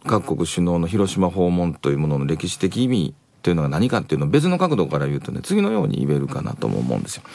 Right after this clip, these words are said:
まずね、あの、広島記念公園にはね、えー、石碑があって、石碑にこう書いてあるんですよ。「安らかに眠ってください。過ちは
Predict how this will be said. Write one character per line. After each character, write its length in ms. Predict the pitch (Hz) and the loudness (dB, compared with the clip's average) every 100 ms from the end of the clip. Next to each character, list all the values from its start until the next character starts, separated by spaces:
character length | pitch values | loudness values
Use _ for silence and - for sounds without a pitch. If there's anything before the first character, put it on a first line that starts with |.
| - - - - | -10 -10 -10 2
ま 100 | 196 | 4
ず 80 | 139 | 6
ね、 180 | 82 - - - | 2 0 -14 -2
あ 80 | - | 2
の、 120 | 113 | 6
広 260 | 165 254 247 | 6 6 6
島 240 | 254 233 | 4 6
記 120 | 220 | 6
念 200 | 214 208 | 6 4
公 280 | - 226 151 | 4 4 6
園 200 | 71 - - - | 4 0 -8 2
に 120 | 113 | 4
は 100 | 78 | 4
ね、 180 | 95 - - - - - 151 147 - - | 2 -2 -12 -18 -16 -14 -12 -12 -14 -4
え 40 | |
ー、 400 | - - - - | -2 0 -2 -2
石 140 | - 196 | 2 2
碑 240 | 214 240 | 4 4
が 140 | 285 - | 2 0
あ 40 | |
っ 40 | |
て、 260 | 143 - - - - - | -2 -2 -2 -6 -20 0
石 140 | 165 | 2
碑 200 | 175 196 | 6 6
に 140 | 214 | 6
こ 240 | 202 190 202 | 4 4 4
う 80 | - | 4
書 80 | |
い 40 | 69 | 0
て 100 | 67 | 0
あ 40 | |
る 20 | |
ん 20 | 50 | -2
で 40 | |
す 20 | - | -6
よ。 60 | - - - - | -16 -20 -20 -2
「安 260 | - 135 175 | 2 4 4
ら 100 | 156 | 4
か 140 | 143 | 4
に 140 | 160 156 | 4 6
眠 240 | 120 127 | 4 4
っ 40 | 107 | 4
て 160 | 110 | 2
く 100 | 101 | 4
だ 100 | 92 | 2
さ 160 | - - | 0 -6
い。 60 | - _ _ _ - | -8 _ _ _ 0
過 340 | - 104 101 95 | 4 6 4 2
ち 140 | 120 | 4
は 200 | 143 147 | 4 2